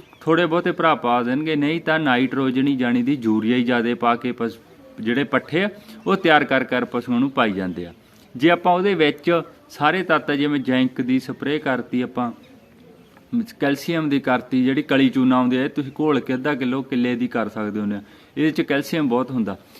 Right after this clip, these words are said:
ਇਸ ਤਰ੍ਹਾਂ ਜੇ ਤੁਸੀਂ ਸਾਰੇ ਪ-, ਹਰੇ ਚਾਰੇ 'ਤੇ ਤੱਤ ਪੂਰੇ ਕਰੋਗੇ, ਤੁਹਾਨੂੰ ਅਲੱਗ ਤੋਂ ਚੀਜ਼ ਦੇਣ ਦੀ ਜ਼ਰੂਰਤ ਨਹੀਂ ਪੈਣੀ। ਤੇ ਜੇ ਤੁਸੀਂ ਨਹੀਂ ਉਵੇਂ ਕਰ ਸਕਦੇ,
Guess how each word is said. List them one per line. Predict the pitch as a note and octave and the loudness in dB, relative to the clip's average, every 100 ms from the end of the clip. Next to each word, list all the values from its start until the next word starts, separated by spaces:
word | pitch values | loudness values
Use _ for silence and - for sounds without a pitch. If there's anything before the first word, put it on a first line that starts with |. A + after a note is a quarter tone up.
| - | -2
ਇਸ | F3 F3+ | 0 2
ਤਰ੍ਹਾਂ | F3+ F3 | 0 2
ਜੇ | F3 | 2
ਤੁਸੀਂ | E3 E3+ | 0 -4
ਸਾਰੇ | - D#3+ F#3+ F3+ - - - | 0 0 2 -2 -4 -20 -4
ਪ-, | C3 | -4
ਹਰੇ | C3+ D3 D#3 | 0 0 2
ਚਾਰੇ | D#3 D3 D3+ | 2 2 2
'ਤੇ | D3 D#3 | 0 -4
ਤੱਤ | D#3 C#3+ D#3 | 0 -2 -2
ਪੂਰੇ | C3 C3+ D3 | -4 -2 -2
ਕਰੋਗੇ, | C#3+ C3+ C#3 C#3 | -2 -2 0 -2
ਤੁਹਾਨੂੰ | C3 D3 D3+ C3+ C3 | -2 -2 2 2 2
ਅਲੱਗ | C#3 C#3 D#3+ | 2 0 -2
ਤੋਂ | E3 | -4
ਚੀਜ਼ | D3+ C3+ B2 | 0 -2 0
ਦੇਣ | B2+ | 0
ਦੀ | C3+ D3 | 0 0
ਜ਼ਰੂਰਤ | C3+ B2 A#2 | 0 0 -2
ਨਹੀਂ | G#2 G2+ | -4 -4
ਪੈਣੀ। | G2+ G2 F2+ - - - - - | -4 -6 -8 -12 -14 -20 -18 -4
ਤੇ | F#3+ | 0
ਜੇ | E3 F3+ | 4 4
ਤੁਸੀਂ | F3+ F3 D#3 | 2 0 2
ਨਹੀਂ | A#2+ F#3 | 2 2
ਉਵੇਂ | G#3 F3+ E3 | 0 0 -2
ਕਰ | C#3+ C3+ | 0 -2
ਸਕਦੇ, | C#3+ C#3+ D3 D3 | 0 -4 -2 -2